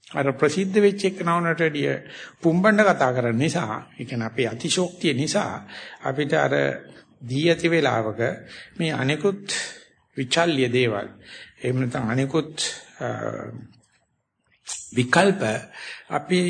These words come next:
සන්තකයේ තියෙන බව මතක නැති වෙනවා. ඒක නිසා අපි අර කරවිලි වැටිච්ච පණුව කරවිලි ගිලී ගත කරනා වගේ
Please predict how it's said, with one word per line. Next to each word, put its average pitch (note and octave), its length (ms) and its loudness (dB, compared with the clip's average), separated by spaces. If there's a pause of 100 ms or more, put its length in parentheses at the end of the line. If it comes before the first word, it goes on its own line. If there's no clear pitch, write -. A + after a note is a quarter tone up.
සන්තකයේ F#3+ 600 0
තියෙන E3+ 260 0
බව F#3 140 2
මතක C3+ 260 0
නැති A2+ 260 -4
වෙනවා. A2+ 260 -2
ඒක D3 180 -2
නිසා D3 320 -2 (460)
අපි B2 280 -4
අර B2+ 140 2 (840)
කරවිලි C3+ 420 2
වැටිච්ච C3+ 340 0
පණුව C3 320 0
කරවිලි C3+ 500 2 (600)
ගිලී C#3+ 300 4
ගත C#3 220 2
කරනා C#3 400 2
වගේ B2 340 2